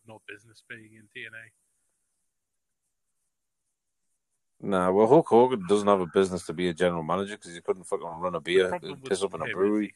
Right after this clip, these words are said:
Speaker 1: thought it was an ego thing. I was the biggest drawing wrestler back in the day.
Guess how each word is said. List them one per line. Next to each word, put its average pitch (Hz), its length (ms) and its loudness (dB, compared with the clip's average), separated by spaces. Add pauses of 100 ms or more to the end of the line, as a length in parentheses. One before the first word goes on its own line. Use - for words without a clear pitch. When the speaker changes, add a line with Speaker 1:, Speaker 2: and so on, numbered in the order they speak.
Speaker 1:
thought 107 300 -16 (760)
it 127 80 -10
was 117 160 -14
an 110 140 -20
ego 104 340 -18 (100)
thing. 101 140 -18 (640)
I 123 60 -12
was 113 220 -16
the 101 140 -20 (120)
biggest 123 360 -12
drawing 110 320 -16
wrestler 107 440 -18
back - 200 -18
in 101 120 -20
the 92 80 -20
day. 98 240 -16